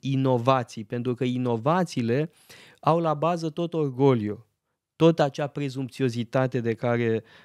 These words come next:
uh, vorbeam. Uh, conservatorismul montenian este un conservatorism sceptic, deci eminamente moderat. Uh, e o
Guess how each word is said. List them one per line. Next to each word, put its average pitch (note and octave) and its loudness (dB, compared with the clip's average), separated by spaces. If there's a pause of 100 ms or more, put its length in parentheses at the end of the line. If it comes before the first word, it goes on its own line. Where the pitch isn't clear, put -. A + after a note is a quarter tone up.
uh, A2+ 2
vorbeam. A2 0 (340)
Uh, B2+ 0
conservatorismul C#3 0
montenian C3 0
este D3+ -2
un C#3+ 0
conservatorism C3 -2
sceptic, A2+ 0 (240)
deci C#3 4
eminamente C#3+ 2
moderat. A#2 0 (320)
Uh, A#2+ 4
e C3 2
o C#3+ 6